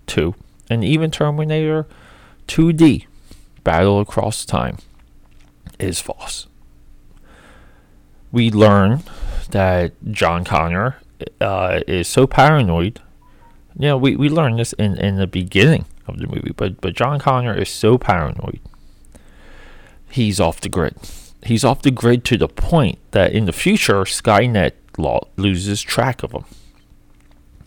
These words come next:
So Skynet sends another Terminator, a advanced one, a T, T X, T X one million, whatever. It's a girl. It's cool. She's hot. She's beyond beautiful, the, the woman in this movie.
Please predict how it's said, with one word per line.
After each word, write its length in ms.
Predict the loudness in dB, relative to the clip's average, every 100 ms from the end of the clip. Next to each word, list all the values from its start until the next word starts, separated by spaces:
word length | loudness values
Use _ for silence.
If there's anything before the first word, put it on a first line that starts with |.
| -12 -12 -8
So 220 | -4 -4
Skynet 640 | -2 2 2 2 0 0
sends 380 | 0 0 0 -4
another 520 | -6 -6 -4 -2 -2
Terminator, 680 | -2 -2 0 0 -2 -4 -4 -10 -20 -20 -20 0
a 160 | 2 2
advanced 460 | 2 2 0 -2
one, 240 | -4 -4 -6 -14 -20 -20 -20 -20 -20 -20 -20 -8 -2
a 120 | -2
T, 640 | 0 0 2 2 0 -2 -4
T 240 | 0 4
X, 380 | 4 2 -8 -10 -14 -20 -20 -20 -20 -20 -20 -12
T 240 | 0 4
X 220 | 4 2 0
one 220 | 2 4
million, 420 | 4 4 4 2
whatever. 360 | 2 2 2 0
It's 180 | 2 2
a 40 |
girl. 420 | 4 4 4 0 -16 -18 -6
It's 160 | -4
cool. 320 | 0 0 0 -2
She's 260 | -4 -4 -2
hot. 260 | -6 -6
She's 260 | -4 -4 -4
beyond 640 | 0 0 2 2 0 -2
beautiful, 520 | -4 -6 -6 -8 -10 -12 _
the, 220 | -8 -6 -6
the 80 | -6
woman 420 | -6 -6 -10 -12
in 80 | -10
this 200 | -8 -8
movie. 300 | -10 -10 -12